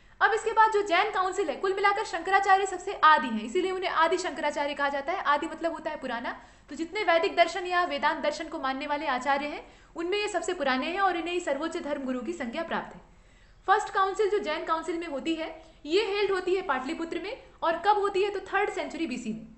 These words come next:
और इस समय जो प्रेसिडेंट रहते हैं वो स्थूल ब-, अ, माफ कीजिएगा, स्थूल भद्र रहते हैं।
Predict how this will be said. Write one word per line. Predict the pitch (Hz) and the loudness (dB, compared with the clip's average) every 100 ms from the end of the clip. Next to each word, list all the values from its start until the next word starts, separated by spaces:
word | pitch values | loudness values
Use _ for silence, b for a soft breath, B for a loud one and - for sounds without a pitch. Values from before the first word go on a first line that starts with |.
| - b b b b | -20 b b b b
और | 339 359 | 2 2
इस | 403 427 | -2 -2
समय | 403 | 0
जो | 403 | 0
प्रेसिडेंट | - 320 339 392 403 | 0 -2 0 0 0
रहते | 370 359 | -4 -4
हैं | 359 | -6
वो | 370 349 | -6 -6
स्थूल | - 330 320 | -4 -4 -2
ब-, | 302 | -4
अ, | 220 240 202 - - - _ 220 | -6 -10 -12 -18 -20 -20 _ -8
माफ | 240 254 | -6 -6
कीजिएगा, | 269 294 392 - B B 330 | -6 -6 -6 -8 B B -14
स्थूल | - 403 403 | -2 2 2
भद्र | 349 359 247 | 2 -2 -2
रहते | 190 175 | -4 -10
हैं। | - - | -18 -20